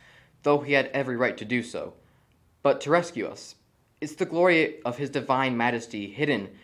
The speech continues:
to restore our created majesty lost. The glory of Christmas doesn't drive us to our knees in terror.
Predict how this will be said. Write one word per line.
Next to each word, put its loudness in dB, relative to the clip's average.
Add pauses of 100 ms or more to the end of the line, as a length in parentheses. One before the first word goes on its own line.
(280)
to -4
restore 2
our 4
created -2
majesty -2
lost. -6 (960)
The -6
glory 4
of 0
Christmas -4
doesn't -4
drive 2
us -2
to -4
our 2
knees -2
in -6
terror. -2